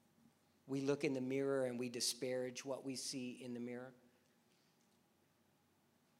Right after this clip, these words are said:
Or we disparage other individuals because maybe they don't live up to a standard that the world has created.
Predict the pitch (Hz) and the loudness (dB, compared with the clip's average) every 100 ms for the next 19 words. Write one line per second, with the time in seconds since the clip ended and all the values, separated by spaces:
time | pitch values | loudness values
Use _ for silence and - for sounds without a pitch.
0 | _ - 139 147 139 135 160 143 135 131 | _ 0 2 2 2 0 2 2 2 -2
1 | - 139 139 139 139 135 139 135 131 135 | -2 0 2 2 2 2 0 0 0 0
2 | 131 - - - - - - 151 135 135 | 0 -2 -2 -6 -14 -10 -4 -2 0 2
3 | 135 135 127 135 135 135 139 139 151 139 | 2 2 2 4 4 4 2 2 0 0
4 | 127 131 131 - 135 123 - 131 131 127 | 2 2 0 -4 -2 0 0 -2 -2 -4
5 | 120 120 131 117 127 131 127 123 - - | -4 -6 -4 -4 0 0 0 -2 -4 -2
6 | 135 131 135 | 0 0 -2